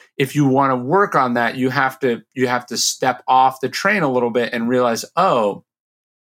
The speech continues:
it's not that that's not worth going towards. It's not that it's not cool to be president. It's that being president isn't fundamentally going to address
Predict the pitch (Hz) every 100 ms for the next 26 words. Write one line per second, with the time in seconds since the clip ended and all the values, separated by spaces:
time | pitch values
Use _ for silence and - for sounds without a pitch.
0 | _ _ _ _ _ _ _ _ 165 151
1 | 196 202 156 151 151 147 147 127 123 113
2 | 139 170 165 - 147 185 151 123 117 113
3 | 127 135 123 151 151 143 123 135 139 127
4 | - _ _ - - - 156 165 143 123
5 | 113 147 160 117 101 95 - _ _ _
6 | - 143 139 151 139 131 117 - _ _
7 | _ _ 151 160 160 139 120 147 143 131
8 | 127 120 113 139 139 131 - - - 151
9 | 147 135 127 131 123 110 104 110 110 104
10 | 120 104 101 107 120 107 - -